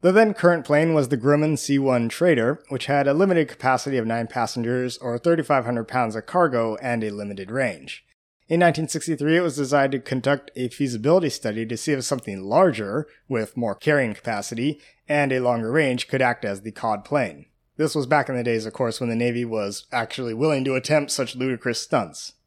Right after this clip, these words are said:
A K C one thirty F was loaned from the U S Marine Corps, painted over with Navy markings,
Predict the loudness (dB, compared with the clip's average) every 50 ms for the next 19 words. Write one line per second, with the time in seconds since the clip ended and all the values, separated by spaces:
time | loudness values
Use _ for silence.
0 | _ _ _ _ -8 -6 -2 4 4 4 4 4 2 0 2 4 4 4 4 4
1 | 2 2 4 4 4 4 0 0 2 2 2 2 2 -2 -2 -4 -2 2 4 4
2 | 4 4 2 0 -2 -2 -2 0 2 2 0 0 -2 -2 0 0 0 -2 -2 -4
3 | -2 -2 0 -2 -2 0 0 2 2 4 4 4 4 4 2 2 0 0 0 0
4 | 0 0 0 0 -2 -4 -4 -4 -6 -4 -4 -4 -2 -2 -4